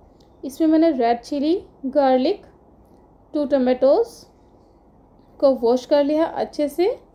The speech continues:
और then इनको हम अपना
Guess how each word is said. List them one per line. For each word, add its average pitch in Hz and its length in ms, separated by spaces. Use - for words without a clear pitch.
और 269 280
then 294 320
इनको 277 360
हम 302 300
अपना 302 260